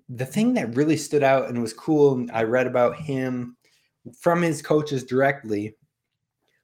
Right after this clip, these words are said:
was the fact that he started playing football as a freshman in high school, yet he ended up starting varsity on Osseo, which is a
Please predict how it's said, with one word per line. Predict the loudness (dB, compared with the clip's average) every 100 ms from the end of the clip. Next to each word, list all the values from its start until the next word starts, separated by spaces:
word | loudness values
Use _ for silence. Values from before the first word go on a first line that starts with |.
| _
was | -4 0
the | 0
fact | 0 -4 -2
that | -6
he | -4 -4 -4
started | -2 -2 -2 -4
playing | -4 -6 0
football | 0 2 0 -2 -6 _ _ -8
as | -4
a | -4
freshman | -2 -2 -2 -4 -4 -4 -8
in | -12 -6
high | -4
school, | -4 -6 -8 -8 -12 -20 -20 _
yet | -2 -2
he | 0 0
ended | 0 -4
up | -6
starting | -8 -2 2 2 0 0
varsity | 0 0 -2 -4 -4 -4 -4
on | -2 -2 -2
Osseo, | -4 -4 -4 -6 -4
which | -4 -4
is | -4 -2
a | -2